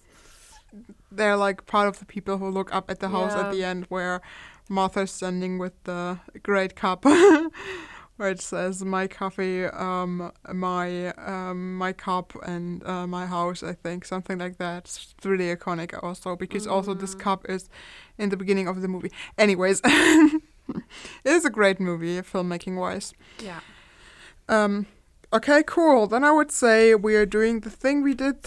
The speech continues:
Speaker 1: uh, with the Indiana Jones one as well, and I'm just going to go through the plot and we decide what kind of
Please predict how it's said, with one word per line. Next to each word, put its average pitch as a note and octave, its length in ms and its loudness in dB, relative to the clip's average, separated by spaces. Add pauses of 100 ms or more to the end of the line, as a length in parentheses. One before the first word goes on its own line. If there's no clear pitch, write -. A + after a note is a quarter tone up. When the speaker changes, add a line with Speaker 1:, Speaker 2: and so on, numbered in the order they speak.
(100)
Speaker 1:
uh, A#3+ 300 0 (100)
with B3 160 0
the G#3+ 160 -4
Indiana A3+ 380 0
Jones A3+ 380 -4
one G#3+ 200 -4
as G#3 120 -6
well, A#3 380 0
and A3+ 160 -4
I'm G#3+ 160 -4
just A3+ 260 -6
going G#3+ 340 -8
to A3 160 -6
go G3+ 280 -4
through A#3 380 -6
the C#4+ 80 -6
plot G#3 400 -8
and G3 320 -6
we A3 100 -4
decide G#3+ 520 -4
what G3+ 220 -8
kind G3+ 320 -6
of G#3 300 -8